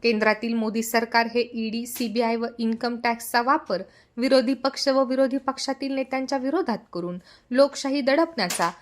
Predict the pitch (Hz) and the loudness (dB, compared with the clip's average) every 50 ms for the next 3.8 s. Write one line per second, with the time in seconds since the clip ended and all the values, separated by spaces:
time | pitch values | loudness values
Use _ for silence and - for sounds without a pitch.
0 | _ _ _ - 220 220 233 240 233 247 247 240 247 247 247 247 247 240 240 240 | _ _ _ -6 -2 0 0 2 2 2 0 0 0 0 0 0 0 0 0 0
1 | 226 254 285 294 294 254 247 247 247 254 247 - 233 233 - - 240 233 233 269 | 0 0 0 0 2 2 2 2 0 -2 -2 -4 -6 -6 -4 -4 -2 -2 -2 -2
2 | 294 - 285 254 226 233 - 233 220 214 214 208 - 262 262 - - 269 294 359 | -2 -2 -2 -2 -2 -2 -4 -6 -4 -4 -6 -4 -4 -6 -6 -4 -2 -2 -2 -2
3 | 359 - 320 277 - 220 202 208 208 233 247 247 - 202 165 165 | -4 -6 -6 -2 -2 -2 -2 0 -2 -4 -4 -4 -4 -6 -6 -6